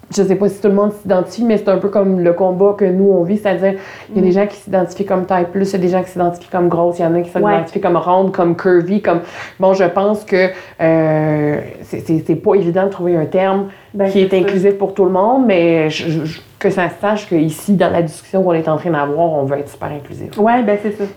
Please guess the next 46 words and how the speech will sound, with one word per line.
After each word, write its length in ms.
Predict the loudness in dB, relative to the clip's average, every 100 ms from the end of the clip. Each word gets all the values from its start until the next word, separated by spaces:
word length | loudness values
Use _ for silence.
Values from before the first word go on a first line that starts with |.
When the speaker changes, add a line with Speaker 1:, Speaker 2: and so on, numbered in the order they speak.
| -4
Speaker 2:
Il 60 | 0
y 60 | 2
a, 80 | 2
on, 160 | 0
ça 140 | 0 0
va 80 | 0
peut-être 180 | 0
être 140 | 0 0
maladroit, 460 | 0 0 0 0 2
là, 80 |
mais 240 | 2 0 -2 -12 -20 _ _
on, 160 | 0 2
on 200 | 4 4
inclut 260 | 2 0 -2
tout 80 | 0
le 40 |
Speaker 1:
On 40 | 2
Speaker 2:
monde. 60 | 2
Speaker 1:
veut 80 |
vraiment 420 | 2 2 2 2 0
parler 200 | 0 -2
de 60 |
tout 60 | -2
le 40 | -2
monde. 120 | 2
Speaker 2:
Oui. 180 | 0 0 -10 _ _ -2
Fait 60 | 0 0 -8 -20 _ -18 -2
qu'on 220 | 0 0
sait 300 | -6 -8 -6
qu'il 280 | -4 -2 0
y 40 |
a 40 | 0
plusieurs 460 | -2 -4 -4 -4 -6
couches 340 | -4 -4 -6
d'enjeux. 640 | -4 -2 -2 -2 -2 -4
Tu 60 | -4
sais, 60 | -4
les 100 | -4
personnes 240 | -6 -2
Speaker 1:
Mhm. 100 | 0
Speaker 2:
racisées, 380 | 0 0 -4 -4
les 100 | -4
personnes 340 | -8 -10 -8 -10 -10
ci, 120 | -12
ça, 180 | -6 -6
ça. 180 | -6